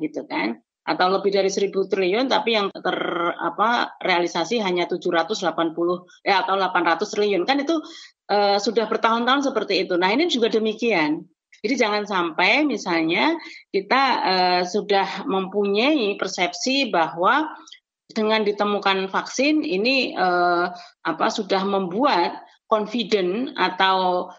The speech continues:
biasanya di dalam, eh, ekonomi itu ada yang namanya indeks tendensi bisnis gitu. Artinya kepercayaan para pel-, pelaku usaha terhadap ekspektasi ekonomi ke depan.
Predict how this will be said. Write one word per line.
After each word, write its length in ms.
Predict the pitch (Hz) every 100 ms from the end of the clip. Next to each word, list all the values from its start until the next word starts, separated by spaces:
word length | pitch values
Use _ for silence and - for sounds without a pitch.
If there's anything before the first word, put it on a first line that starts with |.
| _
biasanya 560 | 185 180 196 220 226
di 160 | 202 190
dalam, 640 | 185 180 180 185 185 185 190 - - _ _
eh, 640 | 180 185 180 180 180 185 -
ekonomi 560 | 190 202 196 190 196 190
itu 240 | 190 247 -
ada 320 | 190 - 208
yang 160 | 226 202
namanya 400 | 185 185 214 214
indeks 400 | 214 202 196 214
tendensi 480 | 214 202 190 180 214
bisnis 400 | 196 190 220 190 190
gitu. 240 | 156 156
Artinya 400 | 139 160 185 208 - -
kepercayaan 880 | 190 196 190 190 190 185 - 220 214
para 320 | 185 180 -
pel-, 240 | 185 180
pelaku 400 | - 185 180 180
usaha 480 | 180 170 165 208 220 - - -
terhadap 640 | 170 175 170 175 - 214 214 190
ekspektasi 640 | - 180 170 175 175 220
ekonomi 320 | 190 202 202
ke 80 | 196
depan. 480 | 208 220 202 151